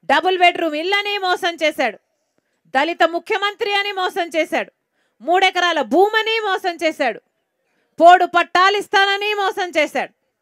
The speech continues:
మైనారిటీలకు, ఎస్టీలకు రిజర్వేషన్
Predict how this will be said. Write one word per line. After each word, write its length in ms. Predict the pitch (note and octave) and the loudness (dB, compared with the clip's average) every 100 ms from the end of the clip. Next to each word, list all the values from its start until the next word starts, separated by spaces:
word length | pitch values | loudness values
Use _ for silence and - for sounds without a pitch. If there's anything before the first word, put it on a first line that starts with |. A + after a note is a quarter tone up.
| _ _ _ G3 | _ _ _ -4
మైనారిటీలకు, 800 | C#4 F4+ G4 G4 G4+ F#4+ F#4 F4+ | 0 0 0 0 -2 -4 -2 0
ఎస్టీలకు 560 | D#4+ D#4+ - F#4+ F#4 D#4 | 0 -2 -4 -2 -2 -4
రిజర్వేషన్ 680 | D4 D4 D4+ E4 G4 A4 | -6 -4 0 0 0 -4